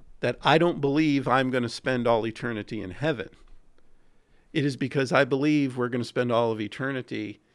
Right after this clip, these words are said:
in the New Jerusalem. That's where we're gonna spend, because that's where God is gonna be. Remember, the church and Christ have, are now one body.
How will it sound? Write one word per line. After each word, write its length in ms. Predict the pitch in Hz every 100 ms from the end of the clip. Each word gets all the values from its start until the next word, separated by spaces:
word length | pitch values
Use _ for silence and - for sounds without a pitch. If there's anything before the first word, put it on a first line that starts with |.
| _ -
in 160 | 139
the 80 | 127
New 180 | 120 123
Jerusalem. 680 | 107 110 131 - 104 - - - _
That's 280 | - 123 -
where 140 | 113 117
we're 160 | 107
gonna 220 | 104 95
spend, 580 | 92 - 123 104 - - - - _ _ - - _ _ -
because 200 | 151 143
that's 200 | 160 -
where 100 | 139
God 280 | 139 160 208
is 120 | 117
gonna 200 | 120 110
be. 220 | 104 92
Remember, 460 | 101 123 143 165 143
the 100 | 120
church 580 | - 165 180 165 - - _ _
and 160 | - 113
Christ 520 | - 147 180 139 -
have, 320 | 139 117 110 - -
are 120 | 147
now 180 | 131 135
one 360 | 120 123 123 117
body. 520 | 113 131 131 -